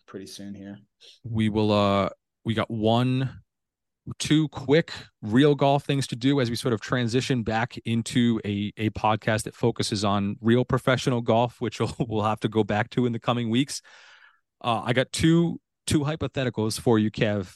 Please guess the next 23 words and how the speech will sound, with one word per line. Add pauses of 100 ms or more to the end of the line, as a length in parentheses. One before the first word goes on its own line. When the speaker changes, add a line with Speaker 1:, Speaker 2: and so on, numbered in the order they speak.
Speaker 2:
that
I
told
you,
uh,
before
we
came
on (160)
that
I'd
like
to
discuss. (560)
Uh,
the
first
one
is, (680)
uh,
Lucas
Glover's
Tiger-esque